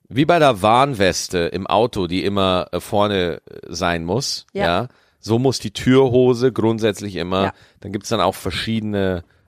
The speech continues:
Speaker 1: äh, Anbieter, die dir
Speaker 2: Ja.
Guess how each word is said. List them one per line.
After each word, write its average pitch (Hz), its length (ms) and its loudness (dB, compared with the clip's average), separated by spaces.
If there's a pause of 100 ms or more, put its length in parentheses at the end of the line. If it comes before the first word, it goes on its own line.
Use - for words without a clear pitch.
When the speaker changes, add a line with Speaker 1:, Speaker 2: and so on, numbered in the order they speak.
Speaker 1:
äh, 73 840 0 (760)
Anbieter, 127 720 0 (220)
die 101 80 -4
dir 107 160 2
Speaker 2:
Ja. 90 120 0